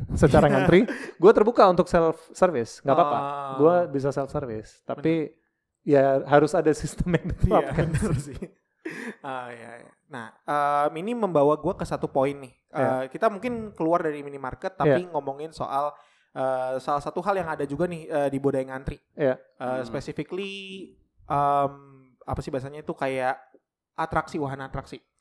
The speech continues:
Speaker 1: Oke.
Speaker 3: Wahana
Speaker 2: Oke,
Speaker 3: atraksi.
Speaker 2: lu tahu kan kalau misalnya di wahana atraksi, let's say Dufan atau
Speaker 1: Iya.
Speaker 2: Disneyland, itu
Speaker 1: Iya.
Speaker 2: kan ada yang namanya Fast Pass.
Speaker 1: Betul.
Speaker 3: Mm-mm.
Speaker 2: Nah, eh, gue pengen nanya mungkin Brandon deh. Dan lu kira-kira kalau misalnya bisa keluar uang lebih
Speaker 3: Yep.
Speaker 2: untuk Fast Pass, lu mau nggak?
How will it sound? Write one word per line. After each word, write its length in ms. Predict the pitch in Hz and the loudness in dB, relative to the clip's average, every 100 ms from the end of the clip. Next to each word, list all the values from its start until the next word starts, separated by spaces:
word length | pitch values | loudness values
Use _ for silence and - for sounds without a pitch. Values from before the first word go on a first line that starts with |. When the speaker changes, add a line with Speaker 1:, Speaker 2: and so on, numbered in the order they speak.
| _ - | _ -6
Speaker 1:
Oke. 240 | 139 113 135 147 | -4 0 -2 -2
Speaker 3:
Wahana 80 | |
Speaker 2:
Oke, 220 | 143 - 123 | -8 -12 -10
Speaker 3:
atraksi. 140 | 120 | -4
Speaker 2:
lu 100 | 165 | -2
tahu 220 | 208 208 202 | 2 2 2
kan 160 | 226 | -2
kalau 220 | 220 175 151 | -6 -6 -6
misalnya 240 | 147 147 | -6 -6
di 80 | 143 | -4
wahana 200 | 135 135 | -4 -6
atraksi, 280 | 143 147 170 | -10 -12 -10
let's 160 | 151 | -10
say 100 | 135 | -6
Dufan 600 | 135 185 - 139 139 135 | -4 -2 0 0 0 -2
atau 100 | 135 | 2
Speaker 1:
Iya. 80 | 147 | 2
Speaker 2:
Disneyland, 640 | 170 190 190 165 139 135 | 2 -2 -8 -10 -10 -8
itu 80 | 147 | -4
Speaker 1:
Iya. 80 | 131 | -2
Speaker 2:
kan 100 | 202 | -2
ada 120 | 175 | -2
yang 100 | 147 | -4
namanya 220 | 147 143 | -4 -8
Fast 180 | 139 127 | -10 -12
Pass. 320 | - 131 - | -12 -12 -10
Speaker 1:
Betul. 380 | 151 143 143 117 | -6 0 2 2
Speaker 3:
Mm-mm. 420 | 117 104 107 98 - | -4 -12 -12 -16 -16
Speaker 2:
Nah, 180 | 143 123 - | -14 -14 -12
eh, 340 | 147 131 131 | -6 -2 -2
gue 140 | 131 170 | 2 2
pengen 240 | 156 160 | 2 -2
nanya 260 | 143 151 165 | -4 -4 -4
mungkin 260 | 151 175 | -4 -4
Brandon 260 | 143 131 143 | -6 -8 -6
deh. 160 | 135 - _ _ _ | -6 -8 _ _ _
Dan 260 | _ 208 190 180 - | _ 2 2 -12 -2
lu 120 | 220 | 2
kira-kira 400 | 247 214 185 196 | 2 2 2 0
kalau 220 | 240 202 | 4 6
misalnya 320 | 170 165 170 160 | 6 2 -2 -2
bisa 220 | 156 175 | 0 2
keluar 240 | 160 156 | 4 4
uang 220 | 185 156 | 6 4
lebih 440 | 160 247 180 131 131 - | 4 2 0 -6 -6 -16
Speaker 3:
Yep. 220 | - 123 - _ _ | -10 -10 -10 _ _
Speaker 2:
untuk 260 | 156 151 165 | -4 -2 0
Fast 200 | 165 151 | 2 2
Pass, 140 | 214 | 0
lu 80 | 240 | 2
mau 160 | 220 196 | 2 2
nggak? 180 | 160 | 0